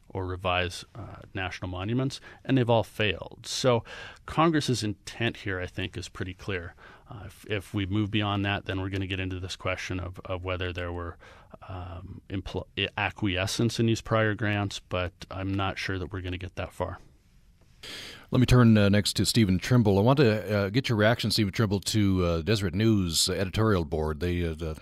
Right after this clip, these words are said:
Speaker 2: Deseret News, uh, had an ed-, editorial, um,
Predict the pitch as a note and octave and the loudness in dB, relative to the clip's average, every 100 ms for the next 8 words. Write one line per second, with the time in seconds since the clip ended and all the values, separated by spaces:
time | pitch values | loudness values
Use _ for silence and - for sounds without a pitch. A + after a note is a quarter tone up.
0 | - G2 F2 F2 F#2 E2+ - F2 E2 F2 | -4 -4 -2 -2 0 0 -2 -2 -4 -4
1 | E2 E2 - E2+ - F2 F2 A#2 - - | -4 -4 -6 -6 -4 0 2 2 -2 -18
2 | - - - - - G#2 G#2 G#2+ G#2 G#2+ | -18 -18 -20 -14 0 4 6 6 6 4
3 | G#2+ | 4